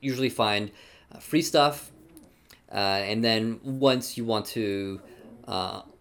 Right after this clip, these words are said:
up your quality level, uh, and especially once you've got some income coming in, then you can think of, of getting some paid subscriptions.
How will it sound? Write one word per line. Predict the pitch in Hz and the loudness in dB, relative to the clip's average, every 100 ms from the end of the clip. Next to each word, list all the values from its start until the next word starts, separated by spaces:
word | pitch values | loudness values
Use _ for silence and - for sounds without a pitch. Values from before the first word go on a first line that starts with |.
| _ | _
up | 117 - 127 | -4 -2 0
your | 113 98 95 92 92 - _ _ | 2 2 0 -2 -6 -10 _ _
quality | - 139 170 | 0 4 6
level, | 180 190 277 - - - | 6 4 2 -2 -20 -10
uh, | - 101 101 98 101 104 - _ - 117 | -2 0 0 0 -2 -6 -14 _ -20 -8
and | 117 113 113 | -4 -2 -4
especially | 110 117 151 139 135 | -6 -2 0 4 4
once | 120 113 - | 4 2 0
you've | 127 110 - | -6 -6 -6
got | 127 117 | -2 0
some | - 107 | -2 -6
income | 107 135 135 | -4 -2 0
coming | 139 139 | 0 0
in, | 143 147 - - - _ | 0 -4 -10 -20 -20 _
then | 113 107 | 0 0
you | |
can | 101 104 98 98 95 | -2 -4 -4 -4 -6
think | 117 107 | -6 -2
of, | 104 90 85 87 - - - - | 0 0 -4 -8 -18 -20 -20 -14
of | - 107 | -12 -2
getting | 113 104 | 0 0
some | 101 95 92 92 92 | -2 -4 -4 -8 -8
paid | - 107 | -6 -6
subscriptions. | 95 92 120 - 139 151 - | -8 -4 -4 -2 -2 -4 -8